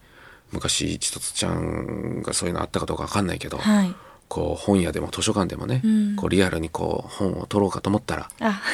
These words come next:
Speaker 1: こう、女性の人と手が当たってとか。
Speaker 2: <laughs> ラブハプニングですね。
Speaker 1: で、そういうのはね、
Speaker 2: うん。
Speaker 1: そういうね、こう、場で、<laughs> ありたいわけね。
Speaker 2: <laughs> そうですよね。
Speaker 1: ね。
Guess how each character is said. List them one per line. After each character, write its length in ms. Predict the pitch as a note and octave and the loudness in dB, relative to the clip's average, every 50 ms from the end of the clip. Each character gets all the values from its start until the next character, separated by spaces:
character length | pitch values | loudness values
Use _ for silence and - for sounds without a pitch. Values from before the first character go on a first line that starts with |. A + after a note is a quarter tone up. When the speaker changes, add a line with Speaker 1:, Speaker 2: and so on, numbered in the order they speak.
| - - - | -4 0 6
Speaker 1:
こ 140 | - - - - | 8 8 8 8
う、 80 | - - | 6 6
女 120 | - - | 6 6
性 320 | - E4+ - - - - | 6 6 6 8 8 10
の 100 | A2+ A2 | 10 8
人 140 | G#2+ - - | 6 6 4
と 100 | A2 - - - | 4 4 4 4
手 120 | - D#3 | 6 8
が 100 | G#2 - | 8 8
当 160 | - A3 A3 | 8 8 8
た 100 | A3+ D3 C#3+ | 8 8 6
っ 60 | - | 8
て 120 | - D#4+ | 6 6
と 80 | - - | 6 8
か。 0 | |
Speaker 2:
<laughs> 0 | |
ラ 0 | |
ブ 0 | |
ハ 60 | C#4 | 6
プ 0 | |
ニ 180 | A#3+ G3+ F3+ E3+ | 8 6 4 2
ン 60 | E3 | -2
グ 60 | E3 | -4
で 80 | E3 E3+ | -6 -8
す 120 | E3 - | -6 -4
ね。 160 | G#3 A3 C4 | -4 -2 -2
Speaker 1:
で、 100 | C#4 - | 0 0
そ 240 | C#3+ C3+ - G#3 B3+ | 0 2 4 4 4
う 60 | C4+ | 4
い 80 | C4 C#4 | 4 4
う 40 | B3 | 6
の 120 | E3+ F2+ | 6 4
は 100 | C#2+ D#2 | 4 2
ね、 260 | D2+ C#2+ C#2+ - - - - G3+ | -4 -8 -10 -12 -14 -12 -6 -4
Speaker 2:
う 140 | G3 F#3 F3+ | -2 -2 -2
ん。 40 | |
Speaker 1:
そ 180 | F3 F3 E3+ - - | -2 -2 -4 -2 0
う 60 | - | 2
い 80 | G#3 G#3 | 2 4
う 180 | G3+ F#3 E3 C#3+ | 4 4 4 4
ね、 220 | C3 G2+ F#2 - | 2 0 -2 -4
こ 640 | - - - - - - - - - - - - - - | -6 -6 -4 -2 -2 -2 -2 -4 -4 -4 -6 -6 -8 -8
う、 220 | - - - - - | -10 -10 -8 -2 2
場 120 | A2+ B2 | 4 4
で、 260 | C3+ D#3+ F3+ D#3 - - - - C4+ A#3 - - | 6 6 4 4 2 0 2 2 2 2 0 -2
<laughs> 360 | - - C3 C3 - - C#4 | 2 4 4 6 6 6 8
あ 120 | - - F4+ | 8 8 10
り 100 | F3+ F3+ | 10 8
た 200 | F4+ E4+ - F#3 | 8 8 8 8
い 60 | C#3+ | 8
わ 100 | F2+ D#2 | 8 6
け 140 | C#2+ - - | 2 -2 -2
ね。 140 | - B2 D3+ C#3 - | 0 0 2 0 0
Speaker 2:
<laughs> 80 | - | 0
そ 160 | - - B3+ | 2 6 6
う 60 | A#3+ G3 | 6 6
で 100 | D#3+ D#3+ | 6 0
す 120 | - - | -8 -10
よ 80 | E3+ F3 | -6 -4
ね。 160 | F#3 A3 B3+ | -2 -2 0
Speaker 1:
ね。 160 | - F3+ E3 | 0 0 -2